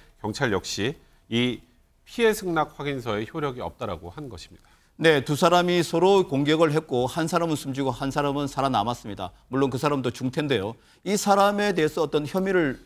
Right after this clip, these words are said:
Speaker 2: 물을 수 있을까요?
Speaker 1: 네, 일단 아까 말씀드렸던 것처럼 그 각서 자체가 무효기 때문에
Speaker 2: 네.
Speaker 1: 당사자가 사망했고 살인의 고의는 없었던 것 같습니다.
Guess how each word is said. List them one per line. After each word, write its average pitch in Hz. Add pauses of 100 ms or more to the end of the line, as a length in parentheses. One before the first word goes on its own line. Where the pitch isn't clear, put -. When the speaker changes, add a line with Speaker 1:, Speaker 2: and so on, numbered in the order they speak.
(200)
Speaker 2:
물을 151
수 185
있을까요? 123
Speaker 1:
네, 175
일단 165
아까 143
말씀드렸던 151
것처럼 143
그 139
각서 -
자체가 135 (100)
무효기 156
때문에 123
Speaker 2:
네. 101 (140)
Speaker 1:
당사자가 139
사망했고 156
살인의 262
고의는 208
없었던 147
것 131
같습니다. 92